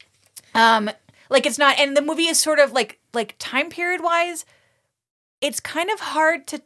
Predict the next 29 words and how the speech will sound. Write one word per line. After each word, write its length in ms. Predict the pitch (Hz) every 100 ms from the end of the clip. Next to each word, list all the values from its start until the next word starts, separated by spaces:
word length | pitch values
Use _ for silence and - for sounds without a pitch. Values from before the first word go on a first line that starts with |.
| _
tell. 420 | - 226 262 311
Like, 120 | 339
it 80 | 254
sort 220 | - 339
of 80 | 330
feels 640 | - - - 240 285 320 320
like 240 | 330 330
the 100 | 349
fifties. 640 | - 349 349 339 339 339 - - _ _ _ -
Um, 440 | 226 226 226 220 - -
but 160 | 277
then 180 | 285 277
there's, 160 | 277 247
like, 380 | 262 214 - _
there's, 200 | 247 240
like, 180 | 240 214
those, 260 | 226 202
um, 340 | - 196 180 170 _
cordless 640 | - 254 247 247 277 - _
house 380 | - 240 262 -
phones 400 | 311 285 277 262
that 120 | 220
sort 200 | - 233
of 60 | 226
make 160 | 220
me 80 | 214
think 260 | 208 202 -
maybe 320 | 180 180 180
the 180 | 147 139